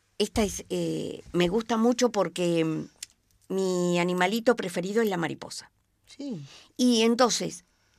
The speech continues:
Speaker 1: yo lo que entiendo de esta frase es, "El tiempo de oruga terminó". Cuando uno es oruga, es cuando
Speaker 2: Está encerradito ahí,
Speaker 1: Es
Speaker 2: una oruga encerrada,
Speaker 1: y
Speaker 2: no se puede mover.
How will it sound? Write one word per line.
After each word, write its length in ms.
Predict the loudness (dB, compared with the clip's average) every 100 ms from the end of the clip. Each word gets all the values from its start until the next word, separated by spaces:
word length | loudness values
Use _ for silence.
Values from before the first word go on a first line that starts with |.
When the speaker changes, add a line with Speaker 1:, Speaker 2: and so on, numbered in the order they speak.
| _ _
Speaker 1:
yo 280 | 0 4 6
lo 160 | 4 2
que 100 | -2
entiendo 520 | -2 2 4 6 4
de 80 | 2
esta 220 | 0 -2
frase 520 | 0 -2 -2 -6 -6 _
es, 320 | -4 -4 -4 -14 _ _ -20 -20 _
"El 180 | 4 4
tiempo 460 | 4 2 2 0 0
de 140 | 4
oruga 460 | 4 4 2 0 -2
terminó". 640 | 0 -2 0 0 0 0 -4 -20 -20 -20 -20 _ _ _
Cuando 520 | 2 4 4 4 2 _ _ _
uno 260 | 6 6 6
es 160 | 2
oruga, 540 | 0 2 2 2 0 -4 _
es 160 | -2 0
cuando 580 | 2 2 2 0 0 -4
Speaker 2:
Está 180 | -12 -10
encerradito 840 | -8 -8 -4 -4 -4 -4 -4 -4
ahí, 280 | -4 -4 -2 2
Speaker 1:
Es 420 | 4 6 4 2
Speaker 2:
una 100 | -2
oruga 180 | -6 -6
encerrada, 380 | -6 -4 -2 -2
Speaker 1:
y 40 |
Speaker 2:
no 60 | -4
se 80 | -4
puede 200 | -4 -4
mover. 420 | -6 -8 -10